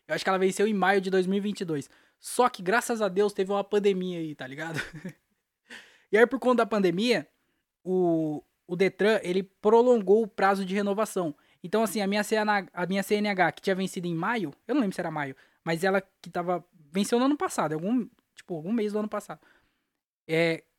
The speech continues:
ela venceu, só que eu tinha um prazo ainda por conta da pandemia e tudo mais, todos esses problemas pra, de renovação e tudo mais,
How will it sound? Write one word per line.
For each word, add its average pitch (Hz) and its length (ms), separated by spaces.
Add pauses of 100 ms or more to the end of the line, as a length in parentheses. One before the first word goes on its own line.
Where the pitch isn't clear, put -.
(380)
ela 175 180
venceu, 202 640
só - 160
que 208 120
eu 196 40
tinha 233 160
um 233 80
prazo 214 400
ainda 208 240
por 202 140
conta 208 180
da 196 120
pandemia 180 560
e 165 40
tudo 160 220
mais, 180 300
todos 180 240
esses - 100
problemas 156 480
pra, 139 300
de 131 180
renovação 135 480
e 147 40
tudo 143 120
mais, 147 240